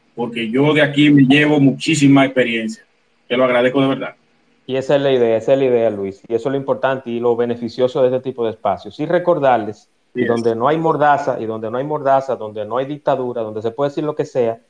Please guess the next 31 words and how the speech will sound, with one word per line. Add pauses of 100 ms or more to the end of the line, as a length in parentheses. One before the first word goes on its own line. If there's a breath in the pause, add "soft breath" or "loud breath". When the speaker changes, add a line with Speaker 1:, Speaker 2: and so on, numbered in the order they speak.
(220)
Speaker 2:
es
en
este
espacio.
Y
recordar
también
que
este
espacio
llega
gracias
a (380)
F
M
F (400)
Designs
Advance,
con
la
ingeniera
Frinet
Muñoz
Espinal,
especialista
en
diseño
y
estructuras (540)
sismo
resistente,